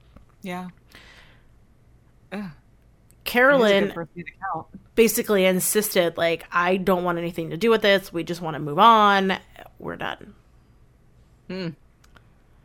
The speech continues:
Speaker 2: Carolyn then went to do the family's laundry, and suddenly the laundry room door became unhinged and fell and hit her in the head.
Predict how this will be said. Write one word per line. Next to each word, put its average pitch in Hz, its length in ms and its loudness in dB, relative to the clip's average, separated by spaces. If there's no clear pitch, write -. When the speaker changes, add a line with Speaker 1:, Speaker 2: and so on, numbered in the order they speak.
Speaker 2:
Carolyn 226 640 2
then 214 340 0
went 214 240 -2
to 196 100 -8
do 185 200 -2
the 180 60 -2
family's 190 500 -4
laundry, 180 720 -4
and 180 220 -2
suddenly 220 720 2
the 196 140 -2
laundry 202 460 -2
room 214 200 0
door 175 300 -2
became 170 520 -6
unhinged 170 720 -6
and 170 180 -6
fell 175 480 -4
and 170 180 -6
hit - 300 -12
her - 240 -14
in 170 140 -10
the 160 80 -12
head. - 380 -14